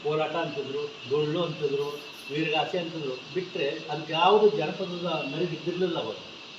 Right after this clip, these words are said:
ಜಾನ್-, ಇದೆಲ್ಲ ಜಾನಪದಕ್ಕೆ ಸಂಬಂಧಪಟ್ಟು ಅನ್ನೋ ಕಲ್ಪನೆ ಯಾರಿಗೂ ಇರಲಿಲ್ಲ. ಆ, ಅವತ್ತಿನಿಂದ ಜಾನಪದಕ್ಕೆ ಬಂತು. ಆದ್ರೆ ಇವತ್ತು ನಾವು ಭಾಳ ದಿನಗಳ ಹಿಂದೆ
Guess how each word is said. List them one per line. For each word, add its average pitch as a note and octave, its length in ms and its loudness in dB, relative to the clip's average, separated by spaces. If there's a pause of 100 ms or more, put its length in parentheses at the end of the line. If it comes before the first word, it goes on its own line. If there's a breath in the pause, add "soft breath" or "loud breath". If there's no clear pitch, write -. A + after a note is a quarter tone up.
(680)
ಜಾನ್-, E3 320 4
ಇದೆಲ್ಲ E3 380 6
ಜಾನಪದಕ್ಕೆ F#3+ 540 2
ಸಂಬಂಧಪಟ್ಟು F#3 480 -4
ಅನ್ನೋ F3+ 200 -2
ಕಲ್ಪನೆ F3+ 340 0
ಯಾರಿಗೂ F3+ 320 8
ಇರಲಿಲ್ಲ. C#3 320 6 (600)
ಆ, D3 240 6
ಅವತ್ತಿನಿಂದ G#3 520 6 (120)
ಜಾನಪದಕ್ಕೆ E3+ 520 -6
ಬಂತು. - 200 -10 (520)
ಆದ್ರೆ D#3 280 2
ಇವತ್ತು D#3 680 0 (1160)
ನಾವು D#3 580 2
ಭಾಳ C#3 160 4 (840)
ದಿನಗಳ D#3 300 -2
ಹಿಂದೆ D#3 580 4